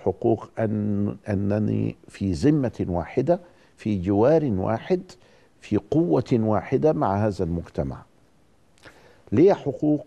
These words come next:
ولي واجبات، ولذلك ففي هذه الوثيقة نجد هذا كتاب من محمد النبي صلى الله عليه وسلم: "بين المؤمنين والمسلمين من قريش ويثرب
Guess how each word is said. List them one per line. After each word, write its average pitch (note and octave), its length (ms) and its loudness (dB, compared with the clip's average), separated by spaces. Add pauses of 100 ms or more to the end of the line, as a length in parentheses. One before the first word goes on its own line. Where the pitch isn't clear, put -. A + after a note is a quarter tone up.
(100)
ولي G#2 440 2 (240)
واجبات، E2+ 580 0
ولذلك C#3 680 0 (320)
ففي A#2 340 2
هذه A#2 220 0
الوثيقة G#2 500 -2
نجد G2+ 480 -2 (400)
هذا G#2+ 280 0
كتاب F#2+ 480 -2
من F#2+ 200 -2
محمد G#2 540 -4 (460)
النبي F#2 500 0 (380)
صلى E3+ 320 0
الله G#2 340 -2
عليه F2 240 -2
وسلم: F2+ 400 -4 (800)
"بين E3 280 2
المؤمنين F3 560 2
والمسلمين F3+ 840 0 (320)
من A#2 180 2
قريش A#2 760 0
ويثرب F#2+ 640 0